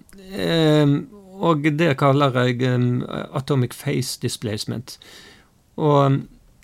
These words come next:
eh, forskjellige grunnstoff, de, eh,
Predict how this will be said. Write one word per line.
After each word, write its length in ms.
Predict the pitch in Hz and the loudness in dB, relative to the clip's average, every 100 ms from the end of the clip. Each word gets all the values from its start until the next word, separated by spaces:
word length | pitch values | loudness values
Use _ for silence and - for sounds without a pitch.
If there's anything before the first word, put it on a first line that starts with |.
| _ - | _ -6
eh, 400 | 156 151 147 147 | -2 2 2 0
forskjellige 480 | 135 156 190 180 135 | -2 0 0 2 2
grunnstoff, 640 | 131 135 147 - 120 135 - _ _ | 4 2 2 -2 -4 -4 -8 _ _
de, 360 | 180 147 131 156 185 - - | -2 0 0 -2 -6 -20 -4
eh, 800 | 151 147 143 135 139 151 - | 0 2 4 2 2 -2 -8